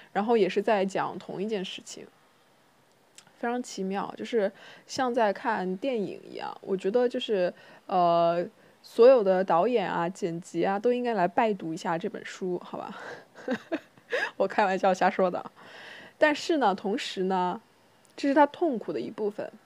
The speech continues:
还有一部分呢，就是我看的电子版本呢，有的时候它就是，呃，一大段一大段，相当于那一页，那一版，就是 Kindle 上面那一页，就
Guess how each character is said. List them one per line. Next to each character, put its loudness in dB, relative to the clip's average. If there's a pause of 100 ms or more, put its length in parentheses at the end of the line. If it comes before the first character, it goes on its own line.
(920)
还 6
有 8
一 2
部 -2
分 0
呢， -2
就 -4
是 -6 (540)
我 2
看 -2
的 2
电 -2
子 -10
版 -2
本 -4
呢， -8
有 -4
的 -6
时 -6
候 -6
它 -4
就 -2
是， -2 (360)
呃， 0
一 -4
大 0
段 0
一 -2
大 4
段， 0
相 -8
当 -2
于 2
那 -2
一 -4
页， 0 (120)
那 -4
一 0
版， -4
就 -6
是 0
Kindle 0
上 -4
面 -4
那 -4
一 -2
页， -2 (720)
就 0